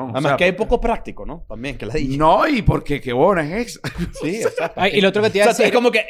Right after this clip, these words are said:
Speaker 2: eh, literal, tú andas con un, con un kilo de tomillo encima, ¿no? Era porque es lo
Speaker 1: Exacto.
Speaker 2: mismo, o sea, yo lo, yo
Speaker 3: Un
Speaker 2: puedo
Speaker 3: kilo
Speaker 2: usar
Speaker 3: de ne-,
Speaker 2: tomillo.
Speaker 3: eneldo.
Speaker 2: O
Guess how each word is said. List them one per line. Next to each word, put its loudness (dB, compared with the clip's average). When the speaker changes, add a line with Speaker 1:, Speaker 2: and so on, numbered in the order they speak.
Speaker 2:
eh, -2
literal, 2
tú 2
andas 2
con 0
un, -4
con -2
un -6
kilo 2
de 2
tomillo 2
encima, -4
¿no? 4
Era 6
porque 4
es 6
lo 4
Speaker 1:
Exacto. 4
Speaker 2:
mismo, 2
o 6
sea, 4
yo 4
lo, 4
yo 4
Speaker 3:
Un 2
Speaker 2:
puedo 6
Speaker 3:
kilo 6
Speaker 2:
usar 4
Speaker 3:
de 6
ne-, 4
Speaker 2:
tomillo. 2
Speaker 3:
eneldo. 2
Speaker 2:
O -12